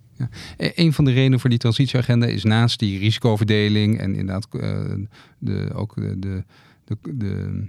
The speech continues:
winstmarges die ook zitten gewoon nog op projecten in verhouding tot de risico's die er zijn,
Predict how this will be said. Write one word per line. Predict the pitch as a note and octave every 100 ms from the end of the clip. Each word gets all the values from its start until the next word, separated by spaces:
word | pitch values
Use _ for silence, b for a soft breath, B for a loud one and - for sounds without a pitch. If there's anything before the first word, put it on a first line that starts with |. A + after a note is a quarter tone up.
| - _ -
winstmarges | E3 G#2+ C3+ - A#2+ A2+ A2+
die | A2 A#2
ook | A#2 B2
zitten | B2 A#2
gewoon | A2+ G#2+
nog | G#2
op | G2
projecten | - G2+ A2 D#3
in | C#3 G#2+
verhouding | G#2 G2+ G2+ G2+
tot | G#2
de | G2+
risico's | A#2 C#3 A#2+ A#2
die | B2
er | A2
zijn, | A#2 B2+